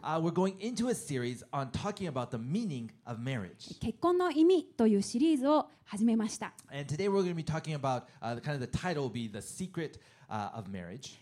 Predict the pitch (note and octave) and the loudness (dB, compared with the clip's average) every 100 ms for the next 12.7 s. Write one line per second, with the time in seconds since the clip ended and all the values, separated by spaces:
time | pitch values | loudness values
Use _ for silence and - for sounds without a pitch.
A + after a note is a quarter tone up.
0 | _ - F4 C4 A#3 B3+ - - A3 A#3+ | _ 4 6 6 4 2 -2 -4 -4 -4
1 | - F#4 F#4 D#4+ F#4 A4 F#4 F#4+ - C4 | -2 0 2 2 4 4 2 0 0 2
2 | B3 A#3 B3+ B3+ C4 - G3+ G#3+ A3+ - | 2 0 -2 -2 -2 -4 -4 -4 -6 -6
3 | - G#3 A3+ A#3 G#3 F3+ F3 A3 B3+ F#3 | -4 -4 -2 -2 0 -2 -4 -4 0 0
4 | F#3+ A#3+ F#3 A#3 E3 - E3+ D#3 D#3 D3+ | 2 0 0 0 0 -2 0 0 0 -2
5 | C3 A#2 - C#3 - G2+ F2 - F#2 F2 | -6 -6 -4 -2 -2 -6 -12 -12 -12 -8
6 | G3+ G3 A3 D#4+ E4+ D#4 F4+ F#4+ F#4 E4+ | -6 -6 -2 2 2 2 0 2 2 4
7 | F#4 G4+ D4+ A#3 - G4+ A#4+ A4 G4+ G4 | 2 0 0 0 -2 -4 -4 -4 -4 -4
8 | - - - B3 B3+ B3+ A#3+ G#3 F3 F3 | -6 -16 -8 0 2 4 2 -2 -4 -8
9 | F#3 F#3+ G3 - - - - F3 G#3+ - | -10 -8 -8 -10 -12 -16 2 2 2 -2
10 | A#3+ B3 G3 F3 C#3 A#2+ C3 E3+ G#3 G3+ | -4 -2 2 2 2 -2 -2 0 -2 -4
11 | D#3+ C#3 C3+ B2 F#2+ A#2+ F#2+ D2+ E3 - | -6 -4 -4 -6 -8 -8 -8 -10 -14 -16
12 | _ _ _ - G#3 G3 | _ _ _ -8 -4 -4